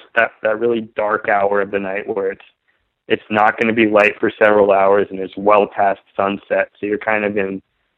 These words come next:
the deepest part of this valley, um, the really lowest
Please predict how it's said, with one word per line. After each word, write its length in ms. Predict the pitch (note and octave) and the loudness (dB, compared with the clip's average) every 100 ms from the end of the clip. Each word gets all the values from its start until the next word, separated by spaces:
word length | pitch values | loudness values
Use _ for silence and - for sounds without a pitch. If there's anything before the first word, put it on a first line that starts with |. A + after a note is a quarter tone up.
| _ _ _ _ - | _ _ _ _ -6
the 100 | A2 | -6
deepest 500 | G2+ A2 G#2+ G2+ - | 0 0 2 -2 0
part 220 | G#2 G2+ | 0 2
of 60 | G2 | 2
this 120 | G2 - | -2 -2
valley, 520 | G2 F#2+ F#2+ G#1 F#2+ - _ _ _ - | -2 0 0 -2 -10 -16 _ _ _ -8
um, 480 | G2 G2 F#2+ G2 - - _ _ _ | -6 -4 -4 -6 -16 -20 _ _ _
the 100 | A2 | 0
really 220 | G2+ G#2 G2+ | 4 4 4
lowest 340 | G2 G2 F#2+ | 2 2 0